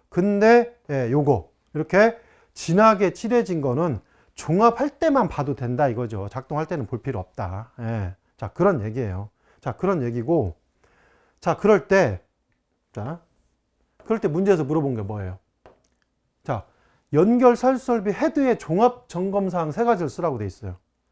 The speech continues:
문제가 어떤가요? 지금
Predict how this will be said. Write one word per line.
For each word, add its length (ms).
문제가 360
어떤가요? 440
지금 420